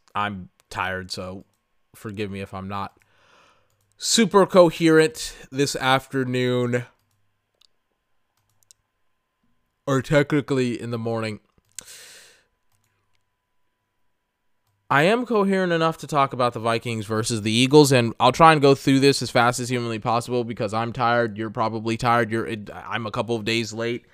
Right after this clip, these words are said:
et cetera, et cetera. So I'll kinda go through this as quickly as humanly possible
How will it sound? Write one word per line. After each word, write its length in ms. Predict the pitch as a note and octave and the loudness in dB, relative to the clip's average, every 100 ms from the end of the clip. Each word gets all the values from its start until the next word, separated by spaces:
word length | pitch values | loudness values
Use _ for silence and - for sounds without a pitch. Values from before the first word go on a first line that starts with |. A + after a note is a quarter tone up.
| _ _ - | _ _ -16
et 140 | - | -4
cetera, 340 | C3+ B2 B2 | 0 2 2
et 120 | A#2+ - | 0 -2
cetera. 500 | B2+ B2 B2+ B2+ - _ _ _ _ | 0 2 2 0 -4 _ _ _ _
So 180 | - G#2+ | -12 -10
I'll 160 | - C3 | -6 -2
kinda 300 | D3+ D3 B2+ | 0 0 0
go 160 | C3+ | -2
through 160 | C3+ C#3 | -2 -4
this 200 | C#3 - | -4 -6
as 100 | A#2 | -10
quickly 340 | C#3 B2+ C3 | -8 -6 -6
as 120 | B2 C3 | -8 -10
humanly 280 | B2+ B2 | -10 -10
possible 600 | G#2+ B2 B2 D#3+ F3 G3+ | -10 -8 -8 -6 -8 -8